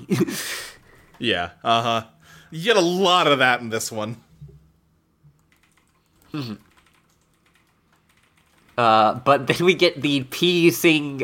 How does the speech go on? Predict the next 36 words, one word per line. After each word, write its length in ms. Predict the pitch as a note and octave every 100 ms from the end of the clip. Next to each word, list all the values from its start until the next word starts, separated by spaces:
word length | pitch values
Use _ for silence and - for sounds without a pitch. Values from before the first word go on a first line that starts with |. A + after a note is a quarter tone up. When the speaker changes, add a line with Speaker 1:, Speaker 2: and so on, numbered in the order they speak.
| -
Speaker 1:
about 480 | C3+ A#2 B2+ A#2+ -
ocean 540 | C#3 D#3+ - E3+ C3+
waste. 720 | A#2 A#2 F2+ - - - - - _ _ _ _ _ _ _ _ _ -
Speaker 2:
Yeah, 180 | G#3+ A#3+
that's 320 | G3 C4 C4+
the 140 | F#4
topic 500 | F#4+ - D4+ D4 -
they're 160 | D3 B2+
given. 320 | C3+ B2 C3+
I 100 | D#3
thought, 260 | - G3+ G3
"Oh, 240 | G#3 A#3
okay, 280 | A#3+ A3+ F#3+
they're 120 | F3
gonna 220 | F3+ G3+ F3+
do, 180 | F3 F#3
like, 180 | E3+
an 80 | F#3
environmentalism 920 | E3 D#3+ D#3+ D#3 G3+ A3+ C#3 A2+ G2
song. 420 | F2+ G#2+ F#2+ F2 F#2+
Okay, 440 | C3+ F3 C3 D#3
sure. 560 | - - G3+ A2+ B2+ B2 -
Speaker 1:
<laughs> 60 | D3
Speaker 2:
Uh-huh." 320 | E3+ F#3+ B3+ - _ _ _ _ _ _ - _ _ _ _ _ _ _ -
Uh, 180 | D3+ D3+
that's 200 | C4 G#4
not 160 | F#4
what 100 | F#4
they 100 | C#4
do. 360 | D#3 D#3 C#3 -
<laughs> 40 | - - - - - _ _ _ _ _ _
They 200 | C4+ D4
Speaker 1:
Yeah. 120 | C#3+
Speaker 2:
ignore 260 | G#3 A3 A#3+
the 100 | G#3+
prompt. 640 | - D#3+ E3 D#3 D3+ -